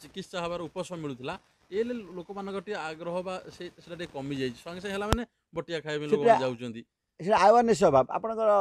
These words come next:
Speaker 2: ଉଁ, ଆପଣ ଦେଖିବେ ଆଧୁନିକ ଚିକିତ୍ସାର ଯୋଉ ସବୁ ବ-, ମେଡିସିନ୍ ତିଆରି କରାଯାଉଛି, ବ୍ରୁଫେନ୍, ପାରାସିଟାମୋଲ୍ ଭଳି ଯେଉଁ ଆମର ଆଣ୍ଟିବାୟୋଟିକ୍, ପେନକିଲର,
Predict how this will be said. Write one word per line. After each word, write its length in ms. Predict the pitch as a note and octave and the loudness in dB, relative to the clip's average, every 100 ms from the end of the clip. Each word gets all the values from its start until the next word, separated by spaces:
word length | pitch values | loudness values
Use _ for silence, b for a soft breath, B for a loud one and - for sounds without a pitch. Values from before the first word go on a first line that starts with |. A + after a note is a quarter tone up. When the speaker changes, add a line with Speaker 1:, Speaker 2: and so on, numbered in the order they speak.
| F#3 - | 2 -4
Speaker 2:
ଉଁ, 140 | D#3 D#3+ D3+ C#3+ - | -10 -8 -8 -6 -2
ଆପଣ 140 | D#3+ F3+ | -2 0
ଦେଖିବେ 300 | F3+ G3 E3+ | 0 2 2
ଆଧୁନିକ 400 | D#3+ D#3 G3 F#3+ - | 4 2 2 -2 -2
ଚିକିତ୍ସାର 380 | D#3 F3 G3 F#3 E3 | -2 0 2 2 0
ଯୋଉ 100 | F3 | 0
ସବୁ 160 | F#3 | 0
ବ-, 340 | C#3+ B2+ A#2+ B2 C3 | 2 2 2 2 0
ମେଡିସିନ୍ 320 | D#3+ F3 E3+ C3 | 0 0 -6 2
ତିଆରି 180 | D#3 | 2
କରାଯାଉଛି, 360 | D#3+ D#3+ D#3 D#3 | 4 2 4 2
ବ୍ରୁଫେନ୍, 380 | D3 C3 D#3+ D#3 | 0 0 0 0
ପାରାସିଟାମୋଲ୍ 640 | D3+ D3+ C#3+ - D#3 D#3 | 2 2 0 -4 0 4
ଭଳି 200 | D3+ D3 C#3+ _ _ _ _ | 4 2 0 _ _ _ _
ଯେଉଁ 120 | C#3 D3+ | 0 2
ଆମର 180 | D3+ D3 | 4 4
ଆଣ୍ଟିବାୟୋଟିକ୍, 600 | C#3 E3+ E3+ D3+ C3+ - | 6 8 8 6 2 -8
ପେନକିଲର, 440 | - D#3 C3+ E3 | -6 -4 0 2